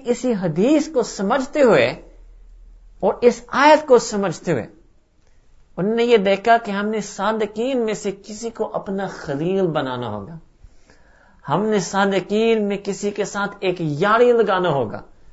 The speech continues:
آج کل لوگ اس سے گھبراتے ہیں کہ پتہ نہیں یہ اپنے شیخ سے کیوں اتنے قریب ہیں، تو عین سنت ہے۔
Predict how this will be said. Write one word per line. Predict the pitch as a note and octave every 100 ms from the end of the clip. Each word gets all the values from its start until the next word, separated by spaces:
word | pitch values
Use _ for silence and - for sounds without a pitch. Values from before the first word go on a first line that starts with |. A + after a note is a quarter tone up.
| - _ _ -
آج | F3 A3 -
کل | A3+
لوگ | A3 A3+
اس | G3+
سے | - G#3
گھبراتے | E3+ E3 A3+ A#3 G#3
ہیں | - - - _ _ _ _ _ _ _ _
کہ | - -
پتہ | D#3+ F3+
نہیں | F3 F3+
یہ | F3 E3
اپنے | D3+ D#3+ D#3+
شیخ | - - E3 E3+
سے | E3+ -
کیوں | - E3 F#3+
اتنے | F#3 F3+ D#3
قریب | D3+ B2+ A2 G2+
ہیں، | F#2+ - _ _ _ _ _ _ -
تو | -
عین | A3 C4+ D4+ C#4+
سنت | - D4 D4+ C#4+
ہے۔ | A#3